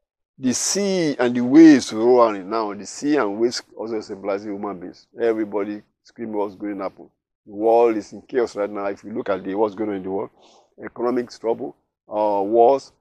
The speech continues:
or panic, everything, pe-, pestilences and so on that is going on, it make people to be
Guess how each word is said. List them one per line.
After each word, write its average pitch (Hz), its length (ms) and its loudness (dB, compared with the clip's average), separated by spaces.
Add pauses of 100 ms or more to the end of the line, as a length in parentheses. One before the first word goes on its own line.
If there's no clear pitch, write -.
(140)
or 104 260 0
panic, 113 540 -2
everything, 135 500 2
pe-, 113 160 2
pestilences 113 600 -4
and 98 120 0
so - 140 -6
on 104 60 -2
that 98 140 0
is 92 100 -10
going 113 220 2
on, 110 160 0
it 98 100 -8
make 113 200 0
people 117 180 -10
to 104 100 -4
be 98 240 -6